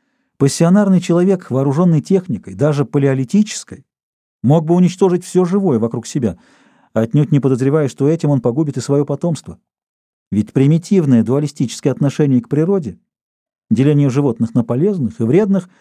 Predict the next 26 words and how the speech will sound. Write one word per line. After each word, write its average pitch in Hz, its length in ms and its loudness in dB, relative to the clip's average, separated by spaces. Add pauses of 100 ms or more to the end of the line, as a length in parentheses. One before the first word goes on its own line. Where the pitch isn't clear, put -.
(560)
теоретически 180 840 0
обосновывало 165 720 2
нарушение 160 680 2
биоценозов, 156 960 0 (280)
вне 160 340 6
коих 180 340 2
звери 156 340 0
и 151 120 -4
растения 165 440 0
жить 180 200 -2
не 196 140 6
могут. 214 360 2 (1300)
Но 143 180 4
простому 160 540 0
древнему 147 380 0
человеку 156 400 -2
сие 127 300 0
известно 123 320 0
не 147 200 4
было, 180 240 0 (800)
да 156 140 2
и 208 120 4
ныне 202 400 4 (220)
неизвестно 147 580 2
слишком 139 400 0
многим. 123 380 2